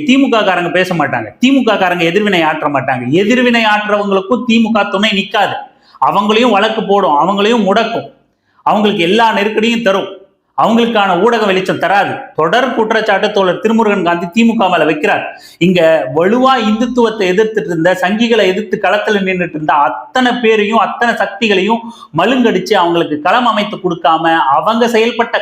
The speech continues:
களத்தையும் முடக்கி அவங்களை இன்னைக்கு ஓரங்கட்டி இருக்கிற மிகப்பெரிய பெருமை திமுகவுக்கே சாரும் அப்படின்னு தோழர் திருமுருகன் காந்தி தொடர்ச்சியா குற்றம் சாட்டிட்டு இருக்காரு.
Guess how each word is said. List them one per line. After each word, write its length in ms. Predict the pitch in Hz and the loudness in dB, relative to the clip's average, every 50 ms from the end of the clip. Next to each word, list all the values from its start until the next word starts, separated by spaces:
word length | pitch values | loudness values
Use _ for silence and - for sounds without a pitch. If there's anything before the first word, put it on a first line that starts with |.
| - - | -2 -2
களத்தையும் 540 | 170 196 214 214 - 220 214 208 196 170 165 | -2 -2 -2 -2 -2 -2 -2 -2 -2 -2 -2
முடக்கி 520 | 170 185 202 233 226 226 233 226 226 226 220 226 - - - - | 0 0 0 0 -2 -2 -2 -2 -2 -2 -2 -4 -12 -16 -8 -2
அவங்களை 280 | - 170 180 196 190 185 | 0 0 0 2 2 0
இன்னைக்கு 520 | 180 175 170 165 143 156 156 165 196 233 | 2 2 0 -2 -2 -2 0 2 2 2
ஓரங்கட்டி 320 | 240 240 220 202 196 - - | 2 0 -2 -2 -4 -4 -4
இருக்கிற 540 | 170 160 151 - 156 156 156 170 175 180 - | -4 -4 -4 0 0 2 4 4 2 0 -2
மிகப்பெரிய 680 | 156 156 165 175 208 208 - - - 214 214 240 247 233 240 - | -4 -4 0 0 0 -2 -2 -4 -2 0 2 2 2 0 0 0
பெருமை 340 | 190 196 202 196 202 202 - - | -2 0 0 0 -4 -4 -2 -2
திமுகவுக்கே 600 | 214 220 214 214 - 196 180 180 180 185 196 180 | -2 -2 -2 -2 0 0 0 0 0 0 -4 -2
சாரும் 460 | - 175 170 170 165 170 170 156 - - - - - - | 0 0 0 2 2 0 0 0 -2 -4 -12 -16 -8 -6
அப்படின்னு 560 | 156 151 156 175 156 143 139 135 139 139 135 | -4 -2 0 0 0 2 2 2 2 0 0
தோழர் 320 | 135 143 170 170 160 - - | 0 0 2 2 0 0 0
திருமுருகன் 460 | - 233 240 240 240 220 190 180 160 | 0 0 2 2 2 2 2 0 0
காந்தி 460 | 143 143 139 139 147 175 160 139 - - | 0 0 -2 -2 -2 -2 -2 -2 -2 -2
தொடர்ச்சியா 440 | 170 185 208 208 - - 214 196 - | -2 -2 -2 -2 -2 -4 -4 -4 -4
குற்றம் 300 | 202 - - 185 175 - | -6 -6 -4 -4 -4 -2
சாட்டிட்டு 360 | 156 139 123 127 120 107 - | -4 -4 -4 -6 -10 -12 -14
இருக்காரு. 240 | - - - - | -16 -16 -16 -16